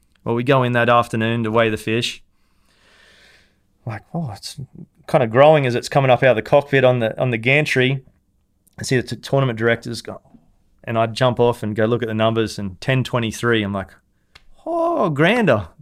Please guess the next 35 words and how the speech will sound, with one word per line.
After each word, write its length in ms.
Blue 220
marlin 340
in 180
the, 180
in 100
the, 240
in 140
the 100
Atlantic, 580
and, 400
uh, 360
you 100
know, 100
double 280
header 340
in 140
the 40
tournament. 580
So 140
we 80
ended 140
up 140
winning, 340
uh, 220
the 100
biggest 320
fish 180
daily, 480
biggest 320
fish 220
overall, 840
and 380
we 240
caught 180
a, 200